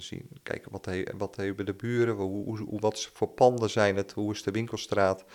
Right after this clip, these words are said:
wat doe je, eh, conculega. Maar, ehm, de echte cultuur, hè, dat is misschien bij ons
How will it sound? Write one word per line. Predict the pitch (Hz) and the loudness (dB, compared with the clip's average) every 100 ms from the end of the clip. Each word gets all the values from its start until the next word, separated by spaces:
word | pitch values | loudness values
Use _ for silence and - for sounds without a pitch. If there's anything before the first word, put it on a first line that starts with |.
| - - | -20 -12
wat | - 98 | -8 0
doe | 101 | 0
je, | 98 - - | 0 -4 -10
eh, | 90 90 | -8 -4
conculega. | 101 92 92 87 101 117 127 143 - _ _ _ _ _ _ _ | -2 -2 0 2 2 2 0 0 -6 _ _ _ _ _ _ _
Maar, | 87 90 101 135 - _ _ _ _ _ _ _ _ _ _ | -6 0 4 4 0 _ _ _ _ _ _ _ _ _ _
ehm, | - 95 95 92 87 87 85 _ _ _ _ _ _ _ _ | -8 -6 -6 -6 -8 -12 -18 _ _ _ _ _ _ _ _
de | - - | -10 -4
echte | 120 - 107 | -4 -4 -8
cultuur, | - 98 - 120 143 180 180 - _ _ _ _ _ - | -6 -8 0 2 4 2 -2 -18 _ _ _ _ _ -10
hè, | 98 | -2
dat | 98 - | 0 -2
is | 90 | -6
misschien | 92 - 104 95 92 _ - - - | -6 -4 -4 -6 -10 _ -20 -20 -20
bij | - 90 95 | -10 -4 -2
ons | 104 113 - - | -2 -2 -6 -10